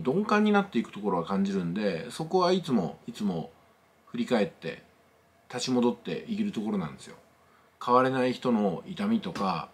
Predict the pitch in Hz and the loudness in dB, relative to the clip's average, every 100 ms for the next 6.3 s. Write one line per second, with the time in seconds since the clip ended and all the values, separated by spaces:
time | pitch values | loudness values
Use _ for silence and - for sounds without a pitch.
0 | _ _ - 92 95 95 87 160 - - | _ _ -18 -14 -8 -6 -6 -8 -14 -16
1 | - 160 156 151 143 139 143 113 95 87 | -2 0 0 0 -2 -4 0 0 -2 -6
2 | 78 87 98 101 107 113 113 - - - | -8 -8 -4 -2 -2 -2 -4 -6 -14 -12
3 | 117 127 147 160 160 151 104 98 90 87 | -4 -2 0 0 0 0 -2 -2 -4 -4
4 | 80 78 101 98 - - - - 139 165 | -6 -4 -4 -4 -8 -12 -18 -18 -14 -12
5 | 160 - - _ - 123 135 170 98 82 | -14 -20 -20 _ -10 -4 0 2 2 -2
6 | 107 247 247 | -2 0 -2